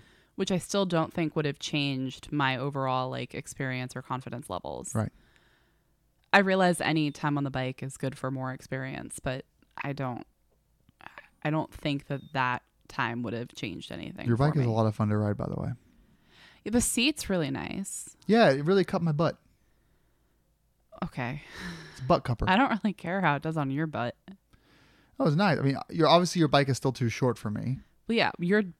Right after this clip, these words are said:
Speaker 1: bikes are way too freaking
Speaker 2: But,
Speaker 1: tall for
Speaker 2: but
Speaker 1: me.
Speaker 2: it's, it's still a,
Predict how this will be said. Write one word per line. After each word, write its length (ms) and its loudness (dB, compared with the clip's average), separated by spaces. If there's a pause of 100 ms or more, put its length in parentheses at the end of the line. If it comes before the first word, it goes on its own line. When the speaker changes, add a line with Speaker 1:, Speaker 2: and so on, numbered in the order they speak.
Speaker 1:
bikes 340 2
are 160 0
way 300 0 (120)
too 180 -4
freaking 440 -4
Speaker 2:
But, 120 4
Speaker 1:
tall 260 0
for 80 -8
Speaker 2:
but 100 4
Speaker 1:
me. 100 4
Speaker 2:
it's, 220 -6 (260)
it's 240 -6
still 640 2
a, 140 -2